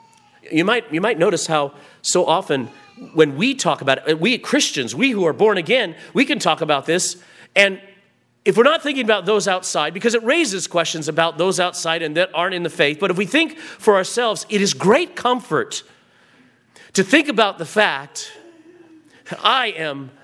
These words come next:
a disgusting sinner by nature. And my only comfort in life and death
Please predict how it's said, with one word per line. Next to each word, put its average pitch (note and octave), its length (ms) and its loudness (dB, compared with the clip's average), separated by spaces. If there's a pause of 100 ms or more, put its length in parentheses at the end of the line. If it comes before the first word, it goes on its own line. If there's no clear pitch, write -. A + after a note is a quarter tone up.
(180)
a E3+ 120 2
disgusting D3+ 1400 0
sinner D3 680 0 (520)
by D#3 180 6
nature. D3+ 640 -4 (1700)
And F3 140 4
my F#3 280 0
only C4+ 420 2
comfort F3+ 640 -2
in F3+ 100 0
life G#3+ 320 0
and F#3 160 -6
death F#3 480 -2